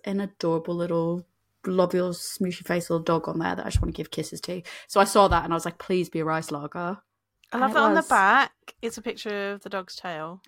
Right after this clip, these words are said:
Speaker 2: on the
Speaker 1: Yeah,
Speaker 2: back of the
Speaker 1: it
Speaker 2: bottle.
Speaker 1: is. <laughs> Watch the video. It absolutely is. Um,
Speaker 2: <laughs>
Speaker 1: so I did get a translation of what it says on the label because, I mean, Joe, do you wanna try to read any of that?
Speaker 2: No,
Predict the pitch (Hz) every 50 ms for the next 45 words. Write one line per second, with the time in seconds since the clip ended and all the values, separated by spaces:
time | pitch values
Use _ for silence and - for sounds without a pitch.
0 | - _ - 196 185 196 196 240 262 320 339 330 320 294 277 269 262 262 254 254
1 | 247 247 247 247 247 247 247 240 240 247 247 233 - - - - 539 - - -
2 | - 285 427 381 440 - 539 523 622 - - 440 415 - - - - - - 466
3 | 220 220 254 302 - - - 320 294 247 262 233 226 226 220 220 214 214 214 214
4 | - 226 - - 202 175 226 - - 196 180 - 185 160 - - - - - -
5 | - - - - 262 - - - 226 226 233 - - 233 - - 302 269 254 -
6 | - 247 233 302 311 330 311 - - 320 285 262 - - - - - 233 233 226
7 | 233 226 220 220 - 233 214 214 214 220 208 202 202 - 202 190 - 196 190 185
8 | 185 - 180 - - 185 175 175 180 170 180 175 175 170 170 170 170 165 165 185
9 | 180 - 185 - - - - - 233 247 240 226 220 285 294 277 240 226 254 254
10 | 254 247 254 262 285 254 254 247 - 247 247 254 262 277 269 294 302 320 359 381
11 | - _ - 180 190 208 247 269 254 226 185 170 - -